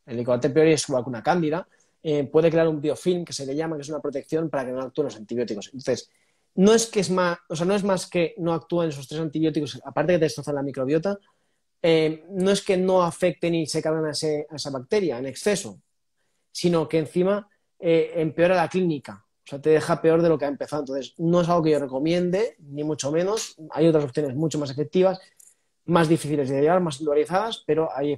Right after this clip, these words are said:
más efectivas. Pero el, justamente la triada de antibióticos no la recome-, no la recomendaré casi nunca. Casi nunca.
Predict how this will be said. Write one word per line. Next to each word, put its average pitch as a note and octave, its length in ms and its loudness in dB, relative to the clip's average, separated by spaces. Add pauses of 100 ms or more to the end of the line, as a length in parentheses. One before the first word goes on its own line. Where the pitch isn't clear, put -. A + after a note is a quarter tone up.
más C3 140 -8
efectivas. A#2+ 380 -6
Pero A#2+ 120 -2
el, A#2 240 -6
justamente D3+ 380 0
la C3 120 0
triada C#3 240 2
de B2+ 40 0
antibióticos C#3 580 0
no C3+ 140 -2
la A#2+ 100 -6
recome-, A2+ 300 -12
no C3 140 -4
la B2+ 80 -4
recomendaré A#2+ 440 -6
casi A2 240 -8
nunca. G2+ 260 -14 (460)
Casi G#2+ 220 -8
nunca. G#2 280 -8